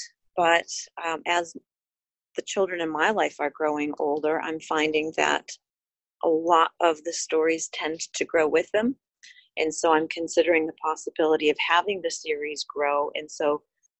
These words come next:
having, even though the focus at the moment, it are, the stories at the moment are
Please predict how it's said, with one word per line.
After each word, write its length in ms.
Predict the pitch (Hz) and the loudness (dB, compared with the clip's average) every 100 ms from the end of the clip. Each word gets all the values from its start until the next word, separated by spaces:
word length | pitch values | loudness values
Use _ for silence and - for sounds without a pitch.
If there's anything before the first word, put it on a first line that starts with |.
| _ - | _ -6
having, 280 | 180 170 170 | -2 -2 -2
even 160 | 170 175 | -4 -2
though 120 | 156 | -2
the 100 | 147 | -2
focus 720 | - 165 160 165 160 - - - | 2 2 4 0 -2 -10 -12 -4
at 140 | 147 - | -4 -2
the 60 | |
moment, 580 | 156 165 180 165 147 - - | 2 4 6 4 2 -2 -2
it 180 | 156 143 | -2 0
are, 140 | 151 151 - | -2 -4 -6
the 80 | - | -12
stories 340 | - 170 160 | -4 0 2
at 120 | - | 0
the 60 | - | -4
moment 420 | 156 156 185 180 - | -2 0 0 -4 -6
are 280 | 160 147 | -2 -2